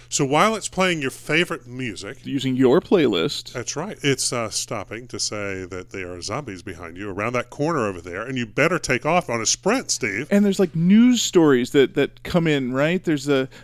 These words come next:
Speaker 2: notification that something's happening, and you are in the middle of this story. You are the protagonist,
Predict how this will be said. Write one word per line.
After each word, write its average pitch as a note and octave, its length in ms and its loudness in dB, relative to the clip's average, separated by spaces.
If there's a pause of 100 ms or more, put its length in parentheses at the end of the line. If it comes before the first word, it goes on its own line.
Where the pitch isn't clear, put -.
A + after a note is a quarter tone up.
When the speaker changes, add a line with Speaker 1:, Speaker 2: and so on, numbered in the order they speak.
(100)
Speaker 2:
notification F#3 920 4
that C3 220 0
something's G3 540 2
happening, D3+ 440 -2
and B2+ 120 -2
you G3 460 2
are E3 180 6
in E3 120 2
the D#3 60 -2
middle F3 280 4
of C#3+ 120 2
this C#3+ 160 0
story. D#3 640 2 (240)
You G3 500 2
are G3 200 4
the F#3+ 100 2
protagonist, C#3+ 1000 0